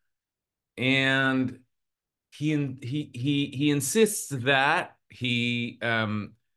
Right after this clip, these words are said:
reminds us to say, uh,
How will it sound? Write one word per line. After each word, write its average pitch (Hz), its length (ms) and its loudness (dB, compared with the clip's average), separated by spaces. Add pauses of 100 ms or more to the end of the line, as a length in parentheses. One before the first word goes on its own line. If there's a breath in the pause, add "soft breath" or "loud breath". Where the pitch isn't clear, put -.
(140)
reminds 147 640 2
us 131 280 -4
to 156 440 0
say, 143 800 -2 (240)
uh, 110 280 -2